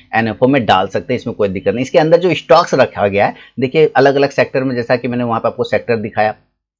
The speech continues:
इसमें स्टॉक्स आप देख लेंगे तो आपका दिल खुश हो जाएगा।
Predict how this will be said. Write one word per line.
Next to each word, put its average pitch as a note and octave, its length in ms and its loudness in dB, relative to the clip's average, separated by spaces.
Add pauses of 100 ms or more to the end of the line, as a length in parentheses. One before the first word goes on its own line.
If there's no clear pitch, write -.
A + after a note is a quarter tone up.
(160)
इसमें C#3+ 260 0
स्टॉक्स E3+ 380 2
आप C3 100 4
देख A2+ 240 -2
लेंगे C#3 180 -6
तो - 100 -2
आपका C3 180 -2
दिल A2 220 -2
खुश F2+ 260 -8
हो F#2 60 -4
जाएगा। E2 320 -4